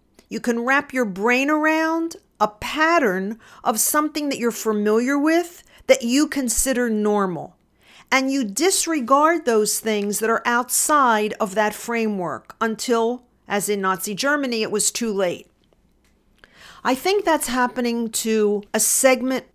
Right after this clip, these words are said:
of our population now. I think there is a tendency toward the normalcy bias in human nature,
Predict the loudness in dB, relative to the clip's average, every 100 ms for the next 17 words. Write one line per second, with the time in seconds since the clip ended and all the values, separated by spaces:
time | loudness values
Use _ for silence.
0 | -4 -2 2 4 4 2 0 -2 0 -2
1 | 0 0 -2 -4 -4 -6 -6 -10 -14 -20
2 | -2 0 0 -2 -4 -4 -2 -2 -2 -2
3 | -2 -2 0 -2 0 0 -2 -6 -16 -2
4 | 2 4 2 2 2 0 -2 -2 2 2
5 | 2 -2 -4 -4 -2 -2 -2 -4 -4 -4
6 | -4 -2 -4